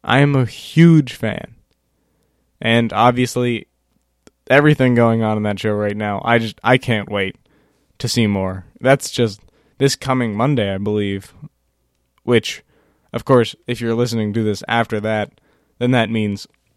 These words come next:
<coughs> excuse me, and that means absolutely nothing to you. But I believe that is August sixth. I'm pretty sure that it's coming on. And I can't wait. I am so excited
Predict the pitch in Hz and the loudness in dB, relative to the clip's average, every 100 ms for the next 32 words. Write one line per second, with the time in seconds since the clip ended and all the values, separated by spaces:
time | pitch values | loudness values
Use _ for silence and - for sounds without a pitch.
0 | _ _ _ _ - - 180 147 107 _ | _ _ _ _ -6 -6 -6 -12 -14 _
1 | _ _ _ _ _ _ _ - 117 113 | _ _ _ _ _ _ _ -16 -8 -6
2 | 95 95 - 120 123 117 117 113 101 - | -6 -8 -6 0 0 0 0 -2 -4 -8
3 | _ _ _ _ _ 131 135 - 123 120 | _ _ _ _ _ 2 2 2 0 0
4 | 107 104 101 - 120 127 113 101 98 95 | 0 -4 -6 -2 2 2 2 -4 -6 -8
5 | 95 - _ _ _ _ - 123 131 113 | -10 -16 _ _ _ _ -4 0 0 0
6 | 117 107 101 - 117 107 - - - - | -2 -4 -6 -4 -4 -6 -10 -12 -8 -6
7 | 147 - - - - - 175 - 180 247 | -6 -8 -18 -16 -10 -10 -10 -8 -6 -4
8 | - 220 220 233 214 240 240 - 214 208 | -4 -2 -2 -4 -6 -8 -8 -6 -4 -2
9 | 220 269 190 _ _ _ _ _ 131 131 | -2 -4 -8 _ _ _ _ _ -6 -2
10 | 143 156 170 160 147 156 95 _ _ _ | -2 0 -2 0 0 0 -2 _ _ _
11 | _ _ 123 127 135 135 123 - - - | _ _ 0 2 2 2 -2 -6 -6 -4
12 | 143 151 151 - - 117 98 | 0 0 0 -4 -4 -4 -4